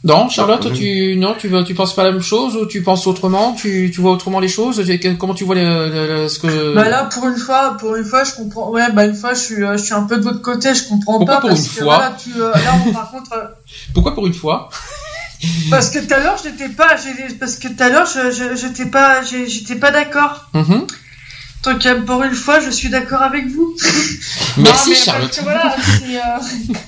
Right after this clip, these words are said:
Speaker 3: parce qu'en plus, bah là, là, euh, au, au niveau physique, bah, ça se voit.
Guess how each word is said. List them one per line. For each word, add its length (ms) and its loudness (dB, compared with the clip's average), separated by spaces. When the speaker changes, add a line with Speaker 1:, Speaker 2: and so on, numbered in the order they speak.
Speaker 3:
parce 200 0
qu'en 240 2
plus, 180 -6
bah 140 2
là, 420 2
là, 400 2
euh, 40 -8
au, 40 -8
au 40 -4
niveau 280 -2
physique, 560 -4
bah, 120 2
ça 240 0
se 140 -4
voit. 420 2